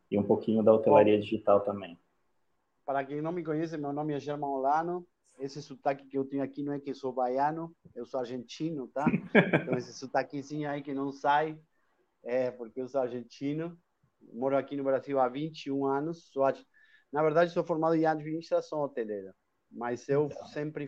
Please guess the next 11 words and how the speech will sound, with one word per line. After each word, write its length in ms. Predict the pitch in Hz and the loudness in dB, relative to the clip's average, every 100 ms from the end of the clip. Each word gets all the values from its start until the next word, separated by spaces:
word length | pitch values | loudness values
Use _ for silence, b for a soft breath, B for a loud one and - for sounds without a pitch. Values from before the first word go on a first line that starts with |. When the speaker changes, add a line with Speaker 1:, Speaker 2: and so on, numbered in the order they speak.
| - | -12
Speaker 2:
fui 400 | - 147 151 147 - _ _ _ 117 | -8 -6 -4 -6 -10 _ _ _ -8
muito, 480 | 131 147 156 151 | -2 -2 -2 -6
muito 760 | 139 139 139 - 139 131 123 113 | -4 -4 -4 -8 -6 -6 -8 -10
com 200 | 120 123 | -8 -8
fome 560 | 117 _ 143 151 143 139 | -8 _ 0 2 0 -4
de 200 | 127 113 | -6 -12
conhecimento 800 | 123 120 117 120 127 135 139 131 | -8 -8 -8 -8 -6 -6 -6 -6
na 120 | 117 | -4
parte 320 | 117 120 - | -4 -4 -6
de 140 | 117 113 | -12 -8
marketing 840 | 120 123 135 123 135 - 139 | -2 0 -2 -4 -14 -12 -12